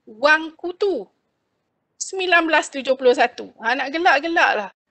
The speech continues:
Tapi <laughs> gelak tak gelak, ini assignment, eh. Ah, Section tiga, Akta Larangan Kumpulan Wang Kutu sembilan belas tujuh puluh satu. Okey? So, there is such an akta. Salah satu kes, eh, yang melibatkan kutu ni,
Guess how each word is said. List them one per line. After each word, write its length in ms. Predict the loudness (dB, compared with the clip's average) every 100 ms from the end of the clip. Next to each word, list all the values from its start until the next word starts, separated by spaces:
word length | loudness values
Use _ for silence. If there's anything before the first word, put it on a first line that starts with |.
| _ -6
Tapi 480 | -6 -4 0 0 0
<laughs> 200 | _ _
gelak 320 | 2 4 2
tak 160 | 0 -2
gelak, 320 | 0 2 2
ini 240 | 0 -4
assignment, 400 | 0 -2 -2 -10 -6
eh. 120 | -6 -6 _ _ _ _
Ah, 240 | -8 -6 -4
Section 320 | -6 -6 -6
tiga, 320 | -8 -2 0
Akta 240 | 0 -4 0
Larangan 480 | 0 0 -4 -6 -8 -10 _ -20 -20 _ -14 -8
Kumpulan 480 | -6 -6 -2 -2 0
Wang 240 | 0 -2 -2
Kutu 320 | -12 -10 -12 -12 -20 -18 -18
sembilan 320 | -10 -4 -2
belas 240 | 0 -2
tujuh 240 | -4 -12 -8
puluh 160 | -6
satu. 320 | -4 -6 -8 -14 _ _ -8
Okey? 160 | 0 0 -2 _ _ _
So, 160 | -10 -4
there 160 | -2
is 240 | 0 0 2
such 320 | -2 0 0
an 120 | 0
akta. 480 | -2 -2 0 0 -4 _ _ _ -2
Salah 240 | 0 2
satu 320 | 0 -4 -6 -10
kes, 320 | -4 -2 -2
eh, 160 | -4 -4
yang 160 | -6
melibatkan 560 | -6 -4 -4 -4 -6 -8
kutu 480 | -10 -14 -8 -6 -6
ni, 320 | -10 -12 -14